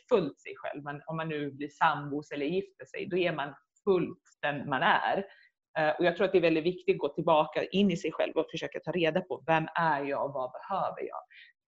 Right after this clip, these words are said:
Och sen det sistnämnda, tänker jag, s-, s-, som är egentligen det viktigaste, att också veta, i, sätta det i praktiken. Vad behöver jag göra? Hur behöver jag uttrycka mina känslor? Hur be-, hur behöver jag,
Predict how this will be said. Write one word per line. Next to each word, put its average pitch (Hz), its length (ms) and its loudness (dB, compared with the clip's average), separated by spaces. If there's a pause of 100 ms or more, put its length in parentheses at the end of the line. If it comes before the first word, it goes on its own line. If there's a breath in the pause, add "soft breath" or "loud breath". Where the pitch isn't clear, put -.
(440)
Och 202 120 -2
sen 233 200 0
det 233 100 2
sistnämnda, 220 800 2
tänker 160 340 -6
jag, 131 340 2
s-, - 240 -10
s-, - 240 -10
som 202 140 0
är 202 80 4
egentligen 196 360 2
det 175 80 2
viktigaste, 226 680 -2 (220 loud breath)
att 202 160 0
också 226 240 2
veta, 196 760 2 (1160)
i, 202 320 0
sätta 240 240 4
det 202 80 6
i 208 100 2
praktiken. 190 600 2 (120)
Vad 190 300 8
behöver 185 340 4
jag 160 240 4
göra? 202 720 6 (680)
Hur 220 200 6
behöver 196 360 6
jag 170 240 2
uttrycka 214 600 4
mina 139 300 -4
känslor? 139 640 -6
Hur 190 120 6
be-, 185 140 4
hur 202 140 6
behöver 180 340 0
jag, 151 180 2